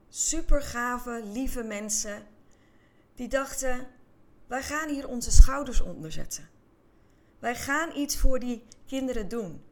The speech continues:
En als je dan weet dat er tachtigduizend kinderen lijden in stilte.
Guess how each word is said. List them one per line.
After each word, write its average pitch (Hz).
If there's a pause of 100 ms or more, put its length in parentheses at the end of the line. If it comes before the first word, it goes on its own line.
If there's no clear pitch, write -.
(480)
En 262
als 285
je 302
dan 285
weet 277 (580)
dat 254
er 262
tachtigduizend 294
kinderen 247
lijden 277
in 254
stilte. -